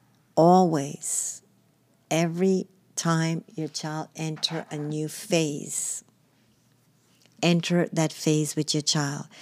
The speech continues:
It makes it easier for me, and I'm gonna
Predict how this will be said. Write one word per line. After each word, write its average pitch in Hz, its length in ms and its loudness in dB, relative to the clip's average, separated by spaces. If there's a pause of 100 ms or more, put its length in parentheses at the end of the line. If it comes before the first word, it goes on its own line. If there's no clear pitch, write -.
(180)
It 165 180 4
makes 165 440 0
it 170 220 -4 (120)
easier 185 720 4 (840)
for - 260 0
me, 160 540 2 (360)
and 165 220 0
I'm 170 260 2
gonna 160 380 -2